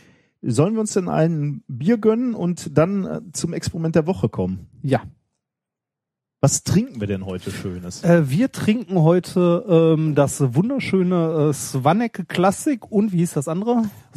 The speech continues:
Speaker 1: Mork
Speaker 2: Svan-
Speaker 1: Gould.
Speaker 2: Svanek Mork Gould.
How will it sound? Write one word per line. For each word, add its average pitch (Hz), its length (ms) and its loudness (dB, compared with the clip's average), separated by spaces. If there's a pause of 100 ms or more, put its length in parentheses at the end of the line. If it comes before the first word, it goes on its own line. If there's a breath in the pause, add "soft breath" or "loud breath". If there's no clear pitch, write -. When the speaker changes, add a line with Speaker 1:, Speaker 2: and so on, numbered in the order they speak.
Speaker 1:
Mork 165 340 4
Speaker 2:
Svan- 151 160 -8
Speaker 1:
Gould. 131 480 2
Speaker 2:
Svanek 160 600 -4
Mork 143 320 -4
Gould. 180 160 0